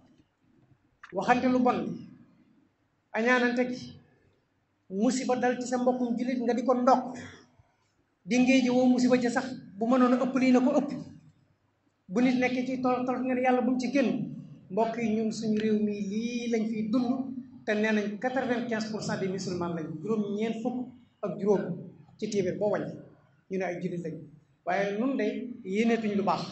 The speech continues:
yéeneentuñ lu baax ci suñu biir. Kenn séddaleetul moromam lu baax. Mbokk yi, bu fekkee ne yàqute xol yi yegg na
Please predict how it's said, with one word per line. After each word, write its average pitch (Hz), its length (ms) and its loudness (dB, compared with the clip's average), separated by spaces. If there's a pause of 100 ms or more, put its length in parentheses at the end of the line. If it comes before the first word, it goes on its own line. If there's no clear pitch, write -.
(160)
yéeneentuñ 220 680 2
lu 185 60 -2
baax 165 160 2 (360)
ci 196 80 -8
suñu 196 200 -2
biir. 170 200 -4 (760)
Kenn 285 220 4
séddaleetul 208 540 2
moromam 175 340 -2
lu 165 80 -4
baax. - 180 -4 (1900)
Mbokk 262 260 2
yi, 277 100 0
bu - 80 -4
fekkee 269 320 0
ne 247 100 -2 (100)
yàqute 254 420 -2 (180)
xol 240 140 0
yi 208 180 -2
yegg 196 200 0
na 165 80 -6